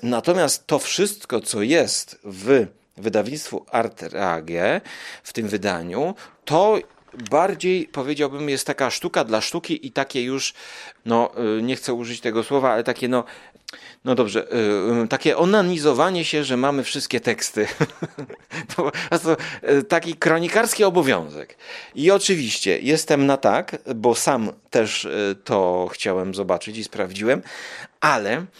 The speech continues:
y, bardziej nie denerwuje mnie to, że oni to wydali, tylko co innego trochę. Nie wiem dlaczego, ale w mojej bańce ludzi, których, e, śledzę,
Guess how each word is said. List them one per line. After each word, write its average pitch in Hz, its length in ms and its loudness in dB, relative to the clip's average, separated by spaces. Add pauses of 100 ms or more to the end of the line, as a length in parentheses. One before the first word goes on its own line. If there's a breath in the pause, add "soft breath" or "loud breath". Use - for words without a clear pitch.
(320 loud breath)
y, 117 180 -4
bardziej 147 580 2
nie 131 200 0
denerwuje 156 580 4
mnie 127 200 0
to, 127 180 2
że 110 160 0
oni 104 260 -4
to 98 140 -4
wydali, 113 500 0 (240 loud breath)
tylko 113 280 -6
co 110 180 0
innego 104 380 0
trochę. - 380 -16 (720 loud breath)
Nie 135 280 4
wiem 240 180 4
dlaczego, 87 600 -2
ale 101 220 -2
w 92 80 -8
mojej 185 320 2
bańce 107 720 -2
ludzi, 120 360 -4
których, 104 440 -6
e, 90 240 -4
śledzę, 92 600 -4